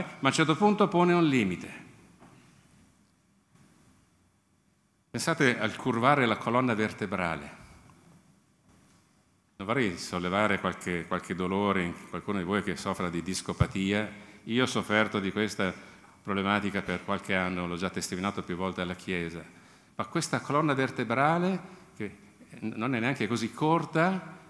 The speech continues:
ha degli anelli ed è in mezzo dei, non so se si chiamano diaframmi, comunque delle parti più sottili che assorbono i movimenti e che permettono a questa colonna di piegarsi.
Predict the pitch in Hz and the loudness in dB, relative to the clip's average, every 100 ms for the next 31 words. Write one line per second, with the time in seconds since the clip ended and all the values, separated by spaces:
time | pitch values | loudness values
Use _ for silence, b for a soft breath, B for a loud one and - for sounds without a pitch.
0 | - - _ _ _ _ _ _ b b | -20 -20 _ _ _ _ _ _ b b
1 | b b _ _ - 143 151 131 - 127 | b b _ _ 0 4 4 2 -4 -8
2 | 123 143 139 143 185 202 196 190 165 - | -2 2 4 6 6 4 4 6 6 4
3 | 131 143 - 143 139 139 190 170 151 147 | -2 0 2 4 6 6 6 4 4 4
4 | 147 127 - - - 131 160 127 113 139 | 4 2 -4 -16 -12 -2 0 0 0 2
5 | 135 113 110 123 135 123 110 143 135 113 | 2 2 2 2 4 4 2 0 2 0
6 | - - 120 117 170 - - - - 143 | -2 -4 -2 2 2 4 2 0 0 0
7 | 143 185 127 120 - 165 151 135 123 104 | 2 2 4 0 4 4 6 6 4 2
8 | - - 123 135 135 156 185 185 190 196 | -4 -2 2 4 4 4 4 4 4 4
9 | 185 - - 131 143 147 170 196 180 143 | 2 -6 -4 -2 0 2 2 2 0 2
10 | 160 156 147 160 175 147 135 135 147 131 | 0 0 0 2 2 2 0 0 0 2
11 | 117 92 85 - - 104 | 2 2 0 -6 -8 -12